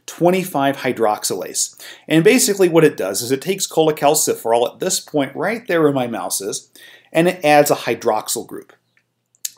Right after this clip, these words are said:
right here. And so the resulting molecule we would term twenty-five hydroxy cholecalciferol, because this carbon right there is the twenty-five position. Now, this molecule can also be called calcidiol,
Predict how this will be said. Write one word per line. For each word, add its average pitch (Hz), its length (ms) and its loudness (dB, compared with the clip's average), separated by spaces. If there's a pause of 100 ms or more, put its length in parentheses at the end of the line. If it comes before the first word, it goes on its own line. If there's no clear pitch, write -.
right 185 260 -10
here. - 340 -10 (400)
And 131 160 -2
so 156 100 6
the 143 120 4
resulting 143 560 4
molecule 123 580 -2
we 110 100 -6
would 104 180 -8
term 110 280 -4
twenty-five 143 640 -2
hydroxy 117 800 0 (320)
cholecalciferol, 131 960 -2
because 107 260 -8
this - 320 -2 (160)
carbon 151 400 2
right 104 160 -8
there 101 140 -10
is 98 80 -8
the 104 80 -14
twenty-five 104 500 -6
position. 101 560 -8 (640)
Now, 131 540 2 (540)
this 151 240 4
molecule 175 480 4
can 151 200 -4
also 160 420 0
be 139 120 -2
called 117 420 0
calcidiol, 131 1300 0